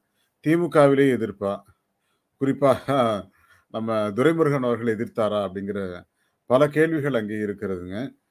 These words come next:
அதுல முக்கியமான ஒரு விஷயம், அ, ஸ்டாலின் அவர்ட்ட பேசும்போது, "இல்லங்க, அவர் இன்னும் பழுக்கவில்லை" அப்படின்னு சொல்லி ஒரு வார்த்தையை சொல்லிட்டு போனாரு. So, அதுக்கு என்ன அர்த்தம் அப்படிங்கிறது தான்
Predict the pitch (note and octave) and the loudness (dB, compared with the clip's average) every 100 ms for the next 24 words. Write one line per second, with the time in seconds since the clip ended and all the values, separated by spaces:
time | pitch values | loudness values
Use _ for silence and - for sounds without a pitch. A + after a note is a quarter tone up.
0 | _ _ - B2 C3 B2 A#2+ F3 F3 E3+ | _ _ -4 -2 0 -2 -2 -2 0 2
1 | C#3 B2 C#3 C#3 B2+ A2 G#2+ G2 - A#2+ | 0 0 -2 -2 -2 -6 -6 -6 2 4
2 | D#3+ C#3+ B2 A2 - A#2 A2 G#2+ A#2 G#2 | 4 4 2 0 -4 -6 -4 -4 -2 -2
3 | D#2+ _ _ _ _ _ _ C#3+ D#3 D3+ | -6 _ _ _ _ _ _ 2 4 4
4 | C3+ B2+ E3+ D3 C3 F3 F3 C#3+ C3+ B2+ | 2 0 -2 2 2 4 2 2 2 2
5 | B2 G#2+ A2 G#2 G#2+ A#2+ A2+ G#2 G#2+ A2 | 2 0 -6 -8 -6 -4 -2 -2 -4 -4
6 | A2+ G#2 F#2+ G2 F#2+ F#2 F#2 G#2 - _ | -6 -4 -6 -6 -8 -8 -8 -10 -14 _
7 | _ _ _ _ _ _ - D3 C3+ B2+ | _ _ _ _ _ _ 4 4 6 0
8 | C#3+ F3 C3 B2 D3 C3+ F2+ - _ _ | 2 4 4 4 0 0 -2 -12 _ _
9 | _ G#2+ G#2+ A2 G2+ F#2+ G#2+ B2+ G#2 E2+ | _ -6 -4 -2 -4 -4 -4 -4 -4 -8
10 | - | -16